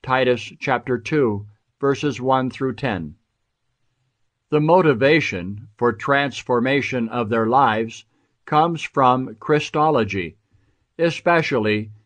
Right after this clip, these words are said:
the redemptive sacrifice of Christ and his future coming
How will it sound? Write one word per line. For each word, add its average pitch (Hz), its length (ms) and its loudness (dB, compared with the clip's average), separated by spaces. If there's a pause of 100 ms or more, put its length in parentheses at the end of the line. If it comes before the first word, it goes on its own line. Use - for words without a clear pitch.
(160)
the 127 120 4
redemptive 127 760 0
sacrifice 113 880 0
of 104 160 -8
Christ 117 540 -2 (400)
and 127 380 -2 (180)
his 170 300 0
future 151 500 2
coming 104 540 -2